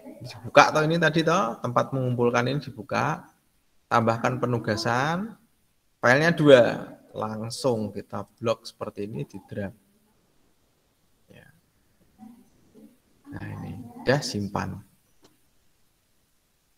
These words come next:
Nah, udah selesai. Itu ya. Oke, mau kalau kalian menggunakan apa? Menggunakan H P, berarti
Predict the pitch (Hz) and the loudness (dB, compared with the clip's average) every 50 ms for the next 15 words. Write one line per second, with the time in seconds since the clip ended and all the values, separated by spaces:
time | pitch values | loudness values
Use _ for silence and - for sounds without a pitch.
0 | _ _ _ _ _ _ 262 247 247 233 226 233 - - - - - - - - | _ _ _ _ _ _ -20 -20 -20 -20 -20 -20 -20 -20 -18 -16 -16 -16 -16 -18
1 | - - - - - - - 53 55 57 107 - - - - - - - - - | -20 -20 -20 -20 -16 -12 -12 -12 -12 -14 -16 -20 -20 -20 -20 -20 -20 -20 -20 -20
2 | - - 117 - _ _ _ _ _ _ - - _ - 113 127 131 120 117 120 | -20 -20 -20 -20 _ _ _ _ _ _ -20 -20 _ 0 4 6 8 8 8 6
3 | 127 147 - - - - - - _ _ _ _ _ _ _ _ _ _ - - | 4 0 -4 -10 -16 -20 -20 -20 _ _ _ _ _ _ _ _ _ _ -20 -18
4 | - - - - - - - - - - 302 - - 104 107 107 107 110 120 135 | -18 -16 -16 -16 -16 -18 -18 -20 -20 -18 -16 -14 -10 -10 -8 -6 -6 -4 -6 -6
5 | - - 110 113 120 117 117 123 143 151 151 147 135 127 127 120 113 117 117 110 | -4 -2 0 0 2 4 6 6 6 6 6 4 4 4 4 2 2 2 2 4
6 | 120 117 117 113 117 117 113 113 117 117 113 113 113 113 113 113 113 113 110 113 | 4 6 6 6 4 4 4 4 4 4 4 2 2 0 -2 -2 -4 -4 -4 -4
7 | 113 135 147 160 165 - - - - - - - _ - - - - - _ _ | -2 -2 -2 -4 -4 -8 -16 -20 -20 -20 -20 -20 _ -20 -20 -20 -20 -20 _ _
8 | _ _ - 110 113 107 - 110 110 110 107 101 101 - - 135 151 165 175 170 | _ _ -6 -4 -2 -2 0 -2 -2 0 -2 -4 -4 0 4 4 6 6 6 6
9 | 165 165 147 - - 113 110 110 107 120 135 143 151 151 156 151 | 4 2 -2 -4 -4 -4 -4 -2 -2 -2 -2 0 0 -2 -2 -4